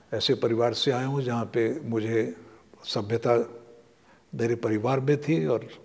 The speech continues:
मेरे में आई। तो मेरा अधिकार नहीं है as a photographer कि मैं घुस जाऊँ और ये private affair है, where she is dying,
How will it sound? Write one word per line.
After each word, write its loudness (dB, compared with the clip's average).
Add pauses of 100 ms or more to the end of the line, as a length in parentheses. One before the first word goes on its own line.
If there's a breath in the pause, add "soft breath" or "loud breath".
मेरे -2
में -2
आई। -2 (960 loud breath)
तो -4
मेरा 6
अधिकार 0
नहीं 0
है 4
as 0
a 2
photographer -2
कि -2
मैं -4
घुस -12
जाऊँ -2
और -2
ये -2
private 0
affair 0
है, 4
where 2
she 0
is -8
dying, 4